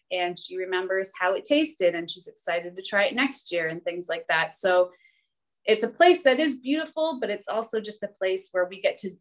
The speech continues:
be together and spend that time and have those memories. And I hope that she's gonna take that with her as well as she grows.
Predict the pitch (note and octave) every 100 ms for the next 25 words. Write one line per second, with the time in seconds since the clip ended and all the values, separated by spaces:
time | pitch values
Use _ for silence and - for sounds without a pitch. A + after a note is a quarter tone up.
0 | _ G#3+ A3 A3+ G#3 F#3 F#3 F#3 E3+ F3
1 | - G3 G3 F#3+ F3+ - F3+ F3 F3+ E3+
2 | E3 - G3 F#3+ F#3 F3+ F3+ F3 E3 D#3
3 | D#3 F3 E3 - F#3+ - F3+ - F#3+ -
4 | E3+ E3+ - F3+ - E3+ - E3+ E3 -
5 | D#3+ D#3 D3+ _ _ _ - F3+ F3 F#3+
6 | F3+ E3+ E3 E3 C#4+ C#4 C4 A#3+ A3+ A3+
7 | A3 -